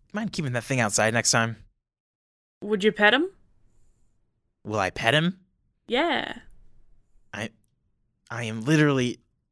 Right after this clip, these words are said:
Speaker 1: sure, Cash, I'll try to pet him. If he bites me, I'm calling the, the pound.
Speaker 2: Yeah, okay, magic dog pound. All right, cool. Just pet the dog.
Speaker 1: <laughs> He, he gingerly reaches out his hand,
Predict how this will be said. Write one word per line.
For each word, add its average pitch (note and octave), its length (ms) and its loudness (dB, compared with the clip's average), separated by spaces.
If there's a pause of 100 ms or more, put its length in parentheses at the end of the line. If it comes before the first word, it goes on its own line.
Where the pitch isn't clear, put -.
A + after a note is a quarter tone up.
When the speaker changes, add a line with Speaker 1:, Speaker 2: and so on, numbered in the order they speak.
(1040)
Speaker 1:
sure, G#2 400 -4
Cash, F2+ 320 -6
I'll G2+ 200 -2
try C3 240 2
to A#2 80 0
pet A2 180 -2
him. G#2 80 -2
If G2 60 -8
he G#2 100 -2
bites A2+ 320 0
me, A#2 100 -2
I'm F#2+ 140 -4 (340)
calling A2+ 320 0
the, A2 100 -6 (800)
the G#2+ 100 -8
pound. - 400 -4 (680)
Speaker 2:
Yeah, A3 260 6
okay, G#3+ 300 2
magic F#3 360 -2
dog F#3+ 300 2
pound. C#3 280 -8
All E3+ 60 2
right, E3+ 240 0
cool. - 280 -6
Just G3 400 4
pet A3 100 2
the G3 100 2
dog. E3 380 0
Speaker 1:
<laughs> - 60 -20 (480)
He, C3+ 240 -2
he C3 220 -6
gingerly D3 680 2
reaches C3 320 -2
out B2+ 140 4
his B2 120 -4
hand, A#2 460 -4